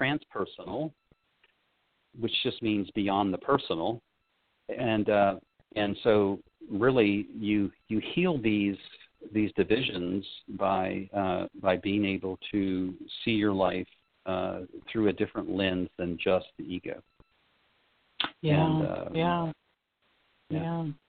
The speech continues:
Speaker 2: I was thinking about, you know, the intelligence of, of the soul. The, the soul, you know, being the above observer,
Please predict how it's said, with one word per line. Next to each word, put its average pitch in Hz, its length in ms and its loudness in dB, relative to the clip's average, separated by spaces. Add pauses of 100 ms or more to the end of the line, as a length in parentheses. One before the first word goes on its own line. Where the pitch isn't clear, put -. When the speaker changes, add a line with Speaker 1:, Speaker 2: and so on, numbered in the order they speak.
(360)
Speaker 2:
I 190 80 8
was 180 120 6 (160)
thinking 196 380 6
about, 160 480 6
you 170 140 -2
know, 151 160 0
the 160 180 -2
intelligence 151 960 2 (140)
of, 151 260 -4
of 156 200 -4
the 156 120 -6 (140)
soul. 180 580 4 (380)
The, 240 160 6 (180)
the 196 140 4 (140)
soul, 220 760 6
you 185 120 -2
know, 170 200 -4
being 180 960 -4
the 170 180 -2
above 165 720 -4 (160)
observer, 170 960 0